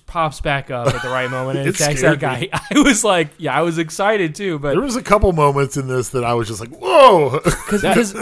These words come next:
Speaker 1: 'cause he's so, I mean, it's not just like, "Oh, I got shot." He got shot
Speaker 2: In
Speaker 1: in,
Speaker 2: the,
Speaker 1: in the
Speaker 2: in the
Speaker 1: gut, like,
Speaker 2: gut,
Speaker 1: one of the
Speaker 2: yeah.
Speaker 1: most painful places you could possibly be shot.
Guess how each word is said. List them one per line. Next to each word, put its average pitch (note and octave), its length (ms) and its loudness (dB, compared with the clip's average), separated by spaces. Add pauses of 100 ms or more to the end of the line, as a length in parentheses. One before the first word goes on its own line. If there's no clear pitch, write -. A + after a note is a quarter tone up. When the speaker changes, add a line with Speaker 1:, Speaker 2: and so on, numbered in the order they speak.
(120)
Speaker 1:
'cause G#3 320 -6 (240)
he's G3+ 520 -6 (420)
so, G3 800 -2
I F3+ 100 -4
mean, F#3+ 160 -2
it's E3+ 180 -6
not F3 360 -2
just D3+ 260 -6
like, B2+ 320 -8
"Oh, C#3 80 -8
I A#2+ 120 -4
got A#2 160 -10
shot." A2 320 -12 (640)
He F#4+ 120 -14
got G4 200 -8
shot - 440 -4 (760)
Speaker 2:
In A2 120 -10
Speaker 1:
in, G#3+ 80 -2
Speaker 2:
the, - 140 -10
Speaker 1:
in G3 140 -2
the F3+ 60 2
Speaker 2:
in D3 60 -2
the - 20 -6
Speaker 1:
gut, E3 260 2
like, E3 180 0
Speaker 2:
gut, B2 80 -4
Speaker 1:
one G#3 100 2
of A3 40 0
the G#3 60 4
Speaker 2:
yeah. G#3 100 4
Speaker 1:
most G3+ 180 -2
painful F#3+ 920 -6 (360)
places F#3 360 -6
you F3 80 -6
could E3 160 -8
possibly E3 720 -6
be C3 180 -8
shot. B2 460 -10